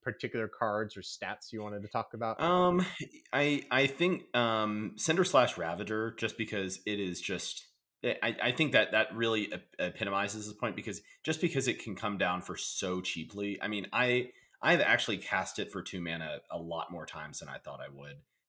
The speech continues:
Speaker 2: And it's
Speaker 1: Wow, that's sick.
Speaker 2: it's just, I mean, it's just gross having a two mana five five Vigi that also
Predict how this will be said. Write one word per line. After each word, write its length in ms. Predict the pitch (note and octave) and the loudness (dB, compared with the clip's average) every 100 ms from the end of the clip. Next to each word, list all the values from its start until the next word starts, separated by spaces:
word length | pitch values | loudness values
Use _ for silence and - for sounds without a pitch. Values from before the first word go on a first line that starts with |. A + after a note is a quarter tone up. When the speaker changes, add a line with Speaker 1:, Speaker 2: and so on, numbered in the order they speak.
| - | -8
Speaker 2:
And 100 | G2+ | -6
it's 80 | G#2+ | -2
Speaker 1:
Wow, 440 | A#2 G#2 G2+ F#2+ | -2 -4 -8 -6
that's 220 | A#2 A#2+ - | -6 -6 -4
sick. 200 | A#2 - | -6 0
Speaker 2:
it's 300 | C#3 C3+ B2+ | 2 2 2
just, 340 | C3 A#2+ - | 0 0 -2
I 60 | G#2+ | -2
mean, 180 | G#2+ G2 | 0 -2
it's 100 | - | -4
just 160 | B2 | -4
gross 340 | - F2+ E2 - | -4 -4 -4 -2
having 280 | F2 F2 F2 | -4 -4 -8
a 40 | |
two 180 | E2 F#2 | -8 -6
mana 240 | F2 E2+ | -6 -6
five 260 | E2 E2 D#2+ | -6 -8 -6
five 200 | D#2 D#2 | -8 -8
Vigi 400 | E2 E2+ D#2+ D#2+ | -8 -6 -6 -6
that 200 | D#2+ D2+ _ _ _ | -8 -10 _ _ _
also 640 | G#2 G2+ - G#2 G#2 G#2 | -2 0 2 2 2 -2